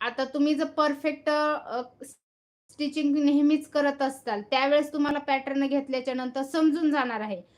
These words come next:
आणि त्याच्यावर मी व्यवस्थित पूर्ण काही लिखाण जे आहे ते करून दिलेलं असतं.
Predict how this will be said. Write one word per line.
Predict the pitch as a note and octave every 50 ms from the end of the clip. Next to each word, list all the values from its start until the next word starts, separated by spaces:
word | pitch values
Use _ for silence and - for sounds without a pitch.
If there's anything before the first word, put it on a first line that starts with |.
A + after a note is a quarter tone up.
| _ _ -
आणि | A3+ B3 C4
त्याच्यावर | D4 D4 - D4+ D4 D4+ - D#4+ D#4 D#4 D#4
मी | D#4 D#4 D#4 D#4+ D#4+
व्यवस्थित | D#4 C#4+ D4 D4+ D4 D4 D4+ D4+ D4+ D4+ - D#4+ D4 - - _ -
पूर्ण | D4 D#4 E4+ F4+ E4+ F4 F4+
काही | E4+ - D#4+ D4+ D4+ C#4 C4+ C4+
लिखाण | C#4+ C#4+ C#4+ D4 D4+ D#4 D#4 D4+
जे | C#4+ D#4+
आहे | D4 C#4+ C#4+ C4
ते | C4 C4 C#4
करून | C#4 - C#4+ C#4+ D4 D4 C#4+
दिलेलं | C#4 D4 C#4+ C#4+ C#4+ C#4 C4
असतं. | B3+ B3+ - - - A#3+ C#4